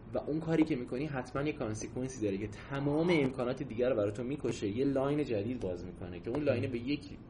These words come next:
کنش دیگه ای منجر می‌شه که خود اون کنش چند تا انتخاب برای تو باز می‌کنه که تو هر کدوم انتخاب کنی تمام کانسیکونس های دیگه میمیره،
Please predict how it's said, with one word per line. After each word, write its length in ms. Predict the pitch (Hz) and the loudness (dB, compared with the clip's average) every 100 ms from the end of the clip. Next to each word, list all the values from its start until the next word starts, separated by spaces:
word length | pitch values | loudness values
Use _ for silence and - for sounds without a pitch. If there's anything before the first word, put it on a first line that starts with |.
| 90 - - | -14 -12 -6
کنش 280 | 117 131 147 | -2 -2 -2
دیگه 280 | 113 110 | -2 -2
ای 60 | 139 | 0
منجر 380 | 104 92 92 90 | 0 -2 -2 -4
می‌شه 220 | 92 - | -6 -10
که 60 | - | -4
خود 240 | 147 156 | 2 2
اون 160 | 143 160 | 2 0
کنش 360 | 151 113 101 | -2 -2 -4
چند 320 | 110 - 139 | -6 -4 -4
تا 80 | 151 | -2
انتخاب 460 | 123 107 101 - - | -4 -4 -4 -4 -2
برای 180 | 98 92 | -2 -2
تو 120 | 95 | -4
باز 180 | 92 90 | -6 -6
می‌کنه 220 | 95 90 | -8 -8
که 80 | 92 | -8
تو 60 | |
هر 180 | 127 151 | -6 -6
کدوم 200 | 160 127 | -4 -4
انتخاب 420 | 107 104 107 101 | -4 -4 -4 -4
کنی 160 | 110 113 | -6 -8
تمام 480 | 117 110 120 139 135 | -6 -6 -2 -2 -2
کانسیکونس 520 | 104 98 - 95 98 | -4 -6 -8 -6 -4
های 80 | 101 | -6
دیگه 180 | 98 | -4
میمیره، 440 | 98 117 143 147 | -6 -4 2 2